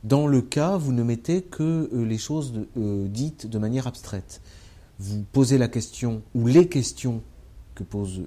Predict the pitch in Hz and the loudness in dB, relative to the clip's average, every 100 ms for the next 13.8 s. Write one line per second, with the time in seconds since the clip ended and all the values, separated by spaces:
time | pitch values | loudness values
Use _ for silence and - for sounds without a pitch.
0 | - 95 90 85 90 90 135 170 226 - | -10 -8 -6 -6 -6 -4 -2 -2 -4 -14
1 | - - - - - - 92 92 - 98 | -20 -20 -20 -20 -20 -18 -12 -10 -8 -6
2 | 101 98 98 98 95 95 101 131 135 104 | -4 -4 -2 -2 -2 -2 0 0 0 -6
3 | 95 95 92 101 - - 98 104 101 95 | -8 -8 -8 -10 -10 -8 -6 -6 -6 -6
4 | 110 - 110 101 113 104 113 151 175 175 | -6 -6 -6 -4 -2 0 2 0 0 -4
5 | - - - - - - 104 101 113 107 | -10 -20 -20 -20 -16 -8 -6 -6 -6 -6
6 | 120 110 107 101 117 101 95 - - 107 | -4 -2 -4 -4 -6 -6 -8 -8 -10 -10
7 | 95 98 95 107 139 156 107 110 101 101 | -8 -8 -4 -2 -2 -4 -2 -2 -2 -6
8 | 101 98 98 - 95 - 139 175 196 - | -6 -6 -8 -8 -12 -8 -6 -4 -8 -14
9 | - - - - 117 110 110 101 113 131 | -20 -12 -10 -6 -4 -2 -2 -2 -2 -4
10 | - 135 120 135 - 113 - 131 - - | -2 -2 0 -4 -6 -6 -6 -8 -8 -10
11 | 107 - 160 104 98 139 - 90 - 165 | -8 -6 -6 -6 -8 -10 -12 -10 -4 -2
12 | 170 165 127 107 110 110 110 120 107 - | 0 0 -2 0 -2 0 -2 -4 -6 -14
13 | - - - - - - 85 | -20 -20 -20 -20 -20 -12 -10